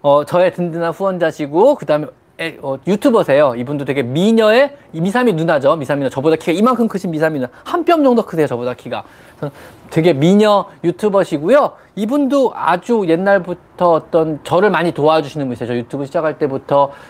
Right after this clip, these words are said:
저 여러 가지부터 많이 알려주시기도 하시고, 그 다음에 항상 들어와서 관리자로서 여러 가지 진행할 때 많이 도와주시는 유튜버시고요. 이분도 되게 이쁜 채널을 운영하시니까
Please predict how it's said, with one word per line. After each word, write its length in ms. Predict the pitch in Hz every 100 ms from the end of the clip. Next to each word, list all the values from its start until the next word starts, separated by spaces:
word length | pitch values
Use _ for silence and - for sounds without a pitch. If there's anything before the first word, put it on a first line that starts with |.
| -
저 220 | 135 127
여러 160 | 127 160
가지부터 360 | 160 156 147 147
많이 260 | 131 151
알려주시기도 920 | 123 127 143 147 143 - 139 139 143
하시고, 460 | 143 151 151 151 254
그 80 | -
다음에 380 | 165 156 160 160 - -
항상 340 | - 262 269 247
들어와서 400 | 190 190 180 190
관리자로서 840 | - 185 190 175 147 120 131 113 - -
여러 100 | 123
가지 260 | 127 135 131
진행할 380 | - 151 151 143
때 80 | 147
많이 200 | 123 131
도와주시는 480 | 135 139 135 139 127
유튜버시고요. 720 | 117 135 123 117 139 226 190 - - -
이분도 340 | 180 247 254
되게 180 | 220 202
이쁜 340 | 147 - 214
채널을 300 | 202 196 190
운영하시니까 800 | 160 147 139 127 139 143 233 233